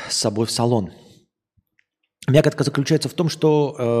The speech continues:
э, у этого же есть измерения простые, длина, ширина, высота, а это значит, что, э, этот объём можно максимально рационально использовать. То есть брать не какую-то сумочку с обрезанными краями, а настоящий квадратный маленький чемодан,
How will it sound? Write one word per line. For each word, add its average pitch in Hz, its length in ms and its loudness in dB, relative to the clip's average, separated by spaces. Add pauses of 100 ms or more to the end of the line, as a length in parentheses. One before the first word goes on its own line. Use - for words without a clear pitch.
(180)
э, - 20 -16
у 120 120 0
этого 110 260 0
же 104 180 0
есть 104 340 -2
измерения 127 460 2
простые, 95 460 -4
длина, 101 260 -2
ширина, 101 280 -4
высота, 98 360 -6
а 107 120 -2
это 123 160 0
значит, 170 380 -2 (380)
что, 120 840 0
э, - 40 -6
этот 131 200 -2
объём 127 300 -2
можно 151 340 -2
максимально 117 880 -2
рационально 107 640 -2
использовать. 104 480 -6
То 113 80 -2
есть 104 100 -4
брать 120 220 -2
не 131 80 -4
какую-то 170 340 -6
сумочку 127 560 -4
с - 80 -10
обрезанными 107 460 -6
краями, 107 480 -2 (260)
а 127 120 -4
настоящий 120 640 -4
квадратный 127 600 -2
маленький 120 560 -4
чемодан, 131 520 -8